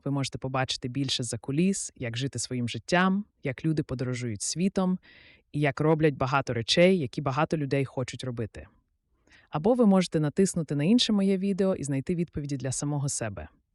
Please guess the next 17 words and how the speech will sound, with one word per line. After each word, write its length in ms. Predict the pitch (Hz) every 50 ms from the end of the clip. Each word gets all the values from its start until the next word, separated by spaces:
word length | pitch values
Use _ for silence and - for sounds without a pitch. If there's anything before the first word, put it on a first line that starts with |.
| _ _ _ _ _ _ _ _ _ _ _
Я 100 | 156 147
дуже 280 | 131 165 175 170 165 143
вас 260 | 127 123 - - 147
люблю. 380 | 139 131 120 98 92 80 85 - _ _ _ _ _ _
Я 140 | 147 151 143
дійсно 440 | 139 143 175 185 175 - - 156 131
вас 180 | 127 123 117
ціную 440 | - - - - 139 151 165 175 175
і 60 | 143
сподіваюся, 800 | 127 - - 131 127 135 131 139 139 151 151 147 - - 151 151 156 -
що 180 | - - - 135
у 20 |
вас 120 | 139 131
буде 180 | - 135 - 120
чудовий, 680 | - - - 123 143 143 156 175 175 190 190 190 185 - _ _ _ _
неймовірний 600 | - 135 135 135 131 123 123 139 139 127 135 131 123
день. 320 | 113 113 98 92 92 -